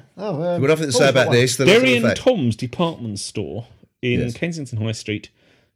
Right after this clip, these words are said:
Speaker 3: closed its doors for the last time
Speaker 2: Oh.
Speaker 3: on this
Speaker 1: How many
Speaker 3: day.
Speaker 1: years were they around, Paul?
Speaker 3: Um, they was around for about s-,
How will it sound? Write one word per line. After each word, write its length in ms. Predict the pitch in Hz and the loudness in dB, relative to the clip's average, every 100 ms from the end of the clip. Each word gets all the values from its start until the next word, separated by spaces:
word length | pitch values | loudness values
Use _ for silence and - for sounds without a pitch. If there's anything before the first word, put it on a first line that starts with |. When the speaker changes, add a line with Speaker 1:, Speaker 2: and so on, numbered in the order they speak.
| _ | _
Speaker 3:
closed 680 | - 220 180 123 117 107 - | -12 -6 -6 -4 -6 -10 -18
its 160 | - - | -20 -12
doors 320 | 135 127 120 | -8 -8 -10
for 80 | - | -10
the 100 | 117 | -10
last 320 | 120 120 110 | -8 -8 -10
time 360 | - 117 107 98 | -8 -6 -4 -2
Speaker 2:
Oh. 60 | 95 87 | -2 0
Speaker 3:
on 40 | - | 0
this 100 | - | 0
Speaker 1:
How 120 | - | -2
many 140 | - | 0
Speaker 3:
day. 40 | - | -2
Speaker 1:
years 180 | 254 214 | -2 -2
were 60 | |
they 80 | 208 | -2
around, 280 | 202 233 175 | 0 -2 -4
Paul? 180 | 135 98 _ _ _ _ _ _ _ | -8 -14 _ _ _ _ _ _ _
Speaker 3:
Um, 440 | 139 120 120 113 - _ _ | -2 0 -2 -4 -6 _ _
they 160 | 127 196 | -2 -2
was 420 | 233 220 - - _ _ _ _ _ | -4 -8 -10 -14 _ _ _ _ _
around 420 | - 180 311 294 | -8 -6 -8 -8
for 160 | - 226 | -10 -10
about 360 | 185 208 208 - | -8 -8 -10 -12
s-, 360 | - - - | -16 -16 -18